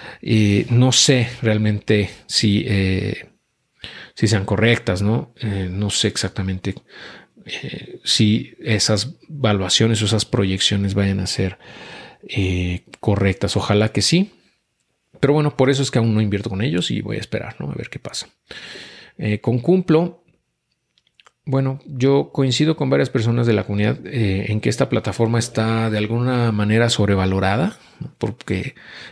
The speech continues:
eh, por ejemplo, eh, porque los rendimientos netos que generan ya no son tan altos como antes, porque hace unos meses duplicaron sus comisiones, ¿no? Entonces eso se come un, un buen tramo de, de los rendimientos.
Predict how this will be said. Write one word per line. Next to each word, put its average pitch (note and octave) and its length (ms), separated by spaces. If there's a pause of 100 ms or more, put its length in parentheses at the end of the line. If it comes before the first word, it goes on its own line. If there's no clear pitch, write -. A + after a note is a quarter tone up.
eh, A2 160
por - 200
ejemplo, A#2+ 540
eh, - 260
porque - 280
los G#2+ 160
rendimientos A#2 420
netos A#2+ 320
que B2+ 100
generan A#2 360
ya B2+ 80
no C3+ 100
son B2+ 200
tan A2+ 180
altos G#2+ 300
como G2+ 220
antes, G2+ 240
porque - 400
hace A#2 200
unos A#2 180
meses A2+ 260
duplicaron A2 540
sus - 180
comisiones, - 600 (640)
¿no? - 80
Entonces A#2 400
eso A#2 220
se - 180
come A2+ 320
un, G2 140 (140)
un G#2 220
buen G2+ 160
tramo G2 320
de, G2+ 200 (120)
de - 80
los - 320 (200)
rendimientos. F#2 580